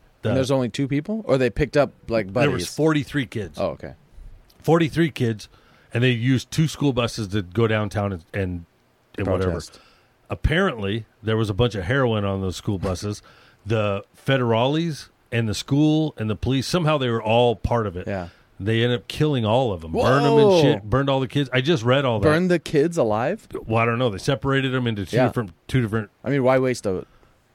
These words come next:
Speaker 2: killing?
Speaker 1: bullet, right? Yeah, I don't know.
Speaker 2: Just burn
Speaker 1: Either
Speaker 2: 'em.
Speaker 1: way, the article, and I was like, that just happened down there. I was like, "Oh my
Speaker 2: That
Speaker 1: God."
Speaker 2: happened recently?
Speaker 1: Two thousand seventeen.
Speaker 2: Oh, you said that, yeah.
Speaker 1: Yeah, like a
Speaker 2: But you
Speaker 1: bunch
Speaker 2: said
Speaker 1: of
Speaker 2: that
Speaker 1: times.
Speaker 2: just happened. That's
Speaker 1: Yeah.
Speaker 2: why I was like, "What?"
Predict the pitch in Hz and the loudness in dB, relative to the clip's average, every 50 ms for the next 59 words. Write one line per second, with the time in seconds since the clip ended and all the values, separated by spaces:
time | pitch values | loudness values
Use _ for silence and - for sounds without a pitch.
0 | _ _ - - 170 170 165 117 131 131 117 98 95 101 110 110 95 92 101 95 | _ _ -4 -2 0 2 2 2 2 0 0 -2 -4 -2 -2 -2 -2 -4 -4 -4
1 | 87 92 95 101 110 117 117 120 113 - - - - 90 85 - - 147 147 147 | -4 -6 -4 -2 -2 0 0 0 0 -2 -4 -8 -12 -12 -6 0 2 2 4 4
2 | 135 139 139 135 131 113 120 113 110 107 110 120 123 123 - - 120 110 110 113 | 4 2 2 2 2 0 0 -2 0 0 0 2 2 0 -2 -4 -6 -4 -2 0
3 | 113 110 98 107 101 85 - 117 123 113 - 147 127 - - 117 117 120 - 113 | 0 0 -2 -4 -6 -4 -4 -4 -2 -2 -2 -4 -4 -4 -4 -4 -4 -2 -4 -4
4 | 101 92 92 92 92 92 92 90 92 92 90 82 82 80 82 92 95 95 90 80 | -4 -4 -4 -4 -4 -6 -6 -6 -6 -8 -8 -10 -12 -14 -14 -12 -10 -10 -10 -12
5 | 76 76 - 120 123 139 127 - 123 110 113 131 - - 202 190 214 233 - _ | -8 -4 -4 -2 0 0 -2 -2 -2 -2 -4 -4 -4 -4 -6 -6 -6 -8 -10 _
6 | _ _ - - - 117 107 117 110 101 98 95 82 104 101 92 82 - 117 127 | _ _ -12 -4 -4 -2 0 0 -2 -2 -4 -4 -4 -6 -6 -6 -6 -8 -8 -8
7 | 110 90 82 87 - _ _ - 92 95 90 85 80 - - 80 82 80 78 - | -8 -10 -12 -16 -20 _ _ -10 -8 -8 -8 -8 -10 -10 -12 -12 -12 -14 -16 -16
8 | 85 90 90 92 87 85 82 - _ - - _ _ - 82 82 85 - 135 147 | -16 -14 -12 -12 -12 -12 -14 -16 _ -20 -20 _ _ -16 -14 -8 -2 -2 0 0
9 | - - 165 147 135 123 98 95 107 120 113 107 - - 110 95 98 - 95 87 | 2 0 0 2 2 0 0 -2 -2 -2 -2 -2 -2 -6 -6 -6 -6 -6 -8 -10
10 | 78 76 98 110 107 113 110 107 104 95 101 95 92 95 123 151 180 165 156 - | -8 -6 -4 -2 0 0 0 0 -2 -2 -2 0 0 0 0 0 0 0 -2 -2
11 | - 151 | -6 -8